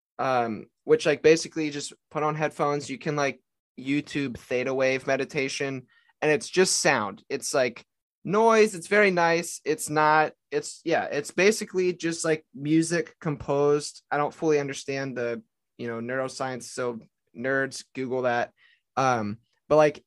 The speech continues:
the, the theta waves interact with your brain in a certain way. And so I just, like, put on my headphones and, you know, close my eyes, do some breathing exercises, and we'll, we'll listen to this music, whether it's, like, a five-minute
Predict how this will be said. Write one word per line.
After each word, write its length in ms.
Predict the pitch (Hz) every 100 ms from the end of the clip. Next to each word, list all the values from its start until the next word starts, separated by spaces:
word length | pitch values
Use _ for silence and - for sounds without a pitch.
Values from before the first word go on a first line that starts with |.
| _
the, 400 | 131 151 143 123
the 100 | 143
theta 280 | - 160 175
waves 300 | 165 151 147
interact 420 | - 147 143 143
with 120 | 147
your 100 | 139
brain 280 | 117 131 131
in 120 | 127
a 40 | 120
certain 380 | - 127 - 113
way. 280 | 110 - - _ _ _ _ -
And 160 | 127
so 540 | 123 156 143 139 139 -
I 140 | 127
just, 160 | 147 -
like, 200 | 127 -
put 140 | -
on 160 | 151 151
my 280 | 147 135 135
headphones 840 | 135 180 190 185 175 170 165 - - _ _ _ -
and, 480 | 139 139 135 131 110 - _
you 100 | -
know, 140 | 131 120
close 300 | - 151 143
my 160 | 143
eyes, 460 | 131 131 131 131 -
do 160 | 131 135
some 400 | 139 127 117 110 -
breathing 300 | 131 127 123
exercises, 720 | 123 120 117 120 120 117 113
and 240 | 117 113 -
we'll, 180 | 113 117
we'll 160 | - 120
listen 260 | 127 127
to 100 | 123
this 320 | 123 113 - - _ _ _ -
music, 440 | 151 151 147 139
whether 200 | 131 127
it's, 160 | 120 -
like, 180 | 113
a 140 | 110 117
five-minute 680 | - 143 143 143 139 131